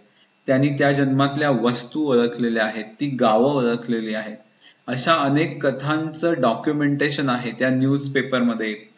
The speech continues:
अ, छापून आलेल्या आहेत. या सगळ्याचा अभ्यास करून आणि याचे काही अंशी पुरावे सादर करून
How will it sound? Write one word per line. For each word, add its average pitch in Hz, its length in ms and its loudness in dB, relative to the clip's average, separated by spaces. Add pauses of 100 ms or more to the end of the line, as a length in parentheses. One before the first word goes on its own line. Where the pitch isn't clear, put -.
(460)
अ, 120 140 0 (920)
छापून 180 400 0
आलेल्या 117 400 2
आहेत. - 220 -10 (1200)
या 143 220 4
सगळ्याचा 156 680 2 (140)
अभ्यास 147 640 -4
करून 135 460 0 (1160)
आणि 147 280 2
याचे 151 580 0
काही 131 440 -2
अंशी 143 360 0
पुरावे 143 500 2
सादर 120 400 -2
करून 101 440 -8